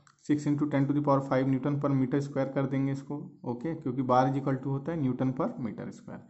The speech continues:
वॉल्यूम वी वन जितना दिया था वो लिख लिया हमने, ज़ीरो पॉइंट ज़ीरो थ्री, और वो, फाइनल वॉल्यूम जो था हमारे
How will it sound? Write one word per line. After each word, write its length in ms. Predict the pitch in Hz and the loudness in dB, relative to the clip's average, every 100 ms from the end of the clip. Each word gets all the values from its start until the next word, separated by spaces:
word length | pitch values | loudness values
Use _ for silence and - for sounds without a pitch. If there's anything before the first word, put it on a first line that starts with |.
| - - - - - | -20 -20 -20 -20 0
वॉल्यूम 320 | 123 135 151 | 4 6 8
वी 80 | 139 | 8
वन 200 | 139 147 | 8 6
जितना 240 | 147 147 | 6 4
दिया 200 | 139 143 | 4 2
था 120 | 143 143 | 2 2
वो 140 | 131 | 2
लिख 180 | 139 135 | 0 0
लिया 180 | 143 143 | 0 2
हमने, 220 | 143 147 | 2 0
ज़ीरो 220 | 127 120 | 0 0
पॉइंट 260 | 120 131 131 | 0 0 0
ज़ीरो 200 | 131 143 | -2 -2
थ्री, 240 | 143 170 | -2 -6
और 240 | - 131 | -2 -2
वो, 400 | 143 131 - 123 120 | 0 -2 -2 -6 0
फाइनल 200 | 120 131 | 0 2
वॉल्यूम 380 | 135 131 131 131 | 2 2 0 0
जो 140 | 131 | -2
था 140 | 131 | -2
हमारे 220 | 127 127 | -2 -2